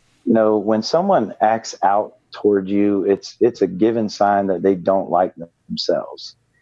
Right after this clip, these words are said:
It's a given sign that they're very unhappy inside of themselves. And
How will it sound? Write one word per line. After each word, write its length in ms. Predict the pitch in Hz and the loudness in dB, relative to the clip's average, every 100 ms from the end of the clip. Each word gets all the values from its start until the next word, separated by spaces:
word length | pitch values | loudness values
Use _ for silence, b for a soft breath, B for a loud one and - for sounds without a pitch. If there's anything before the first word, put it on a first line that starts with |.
| _ _ | _ _
It's 100 | - | -4
a 60 | |
given 320 | 110 127 151 131 | 0 2 2 0
sign 340 | - 117 110 | 0 2 2
that 120 | 98 | 2
they're 100 | 101 | 2
very 240 | 95 117 110 | 2 2 2
unhappy 640 | 101 - 104 98 101 95 | -2 0 0 2 0 -2
inside 420 | 95 90 - 95 92 | -2 -4 -2 0 -2
of 80 | |
themselves. 800 | 87 80 - 90 78 62 - - _ _ _ _ _ _ _ - | -4 -6 -4 -4 -4 -6 -12 -12 _ _ _ _ _ _ _ -2
And 360 | 113 107 104 | 0 0 -4